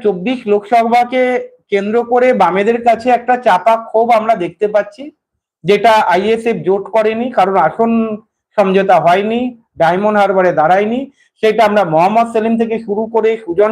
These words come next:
চক্রবর্তী সবাইয়ের গলাতে একই জিনিস দেখতে পেয়েছি, সেটা আমরা আগেও আপনাদের সঙ্গে বলেছি। এবারে শুনুন নওশাদ সিদ্দিকী কি বলছেন, আহ, তারপরে কথা বলবো। নওশাদ সিদ্দিকীর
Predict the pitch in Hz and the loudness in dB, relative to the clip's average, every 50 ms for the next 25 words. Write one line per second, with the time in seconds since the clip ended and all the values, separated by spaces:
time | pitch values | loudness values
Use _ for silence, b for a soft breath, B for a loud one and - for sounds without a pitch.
0 | 226 233 208 - - 226 220 220 214 - - 220 208 - - 196 175 185 196 208 | 0 -2 -4 0 -2 -2 -2 -2 -4 -4 -8 -12 -10 -4 0 0 2 4 4 4
1 | 220 214 196 196 185 196 196 190 220 233 254 247 B B B B B 170 - - | 2 2 0 0 0 0 -2 -2 -4 -6 -6 -6 B B B B B 0 0 0
2 | 226 214 208 180 185 190 208 196 - 170 156 - - 196 190 190 190 190 226 226 | -2 -6 -4 -4 -2 -4 -4 -4 -6 -8 -10 -4 -4 -2 0 -2 -2 -2 -6 -8
3 | - 160 156 175 165 165 180 196 185 - - 135 127 131 151 147 170 202 214 160 | -8 -6 0 0 0 2 2 0 0 0 0 0 0 0 0 0 2 2 2 2
4 | - - 139 127 139 - - 139 143 165 160 113 104 95 92 85 - _ - - | 2 -2 -8 -10 -10 -14 -12 -12 -10 -10 -8 -10 -10 -12 -12 -16 -18 _ -20 -20
5 | _ _ _ _ _ _ - - 208 214 247 269 262 262 285 294 302 277 247 214 | _ _ _ _ _ _ -4 -2 2 2 2 2 2 0 0 0 0 2 2 2
6 | 220 226 226 269 262 269 262 208 208 233 220 226 214 - 214 208 180 185 185 185 | 2 2 0 -2 -2 -2 -4 -4 -2 -4 -4 -4 -8 -8 -10 -6 -2 -2 -2 -2
7 | 185 208 240 285 302 - _ _ _ _ _ _ _ _ _ - 190 190 190 196 | -2 -6 -8 -8 -8 -14 _ _ _ _ _ _ _ _ _ 0 2 4 4 4
8 | 190 190 226 220 220 247 254 247 233 220 226 254 254 254 240 - 185 233 302 254 | 2 2 0 0 2 0 0 2 0 0 2 0 0 2 0 -2 0 0 -2 0
9 | 202 190 196 190 - 240 240 240 226 196 233 226 247 208 | 2 0 0 0 -2 -4 -4 -4 -8 -8 -8 -10 -6 -4